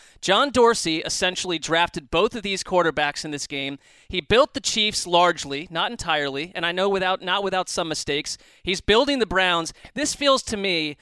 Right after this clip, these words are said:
like when your old girlfriend shows up at your house and you're, you have a new girlfriend,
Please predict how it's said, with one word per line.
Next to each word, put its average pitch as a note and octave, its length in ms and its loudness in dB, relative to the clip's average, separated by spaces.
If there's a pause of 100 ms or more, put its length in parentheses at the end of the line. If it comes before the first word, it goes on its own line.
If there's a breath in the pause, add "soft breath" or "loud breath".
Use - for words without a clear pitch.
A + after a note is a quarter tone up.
(240 soft breath)
like F#3 300 -2
when G3+ 220 2
your F#3+ 240 2
old G#3 340 4
girlfriend D#3 680 2 (160 soft breath)
shows G3 460 4
up G#3 180 2
at G3+ 80 -2
your F3+ 160 4
house D#3+ 520 0 (300 soft breath)
and F3+ 380 0
you're, G3 180 4
you G3+ 180 -2
have G#3 180 2
a G3+ 40 -2
new A#3 220 2
girlfriend, D#3+ 640 0